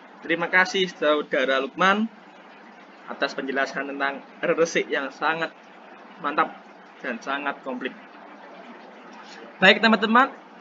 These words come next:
itulah, eh, penjelasan dari proker-proker Sosmas B M F K U G M. Eh, dijelasan oleh teman-teman dari Sosmas B M F K U G M. Semoga, eh, dapat menginspirasi teman-teman, dapat, eh, menarik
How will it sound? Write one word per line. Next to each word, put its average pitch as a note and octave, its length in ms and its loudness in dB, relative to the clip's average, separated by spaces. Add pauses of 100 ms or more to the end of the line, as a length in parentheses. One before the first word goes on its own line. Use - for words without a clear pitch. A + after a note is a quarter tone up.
(140)
itulah, G3 360 4 (380)
eh, E3 160 4
penjelasan E3 460 2
dari D3 240 -2
proker-proker D3 720 -2
Sosmas D3+ 400 -4
B C#3 160 -4
M C3 80 -6
F - 120 -20
K B2 280 0
U B2 80 -6
G B2 120 -2
M. G3 400 4 (540)
Eh, C3+ 600 2 (1080)
dijelasan D3+ 320 4
oleh D#3 160 4
teman-teman D3+ 600 -2 (120)
dari C3+ 160 -2
Sosmas C3+ 360 -6
B C3 120 -2
M C#3+ 80 -12
F - 80 -20
K - 80 -4
U B2+ 80 -4
G - 120 -8
M. F3+ 480 0
Semoga, D#3 760 0 (720)
eh, D3 340 4 (100)
dapat D3+ 280 -4
menginspirasi E3+ 600 0
teman-teman, E3+ 600 -2
dapat, C#3+ 240 -4 (360)
eh, C#3+ 320 -4
menarik E3+ 280 2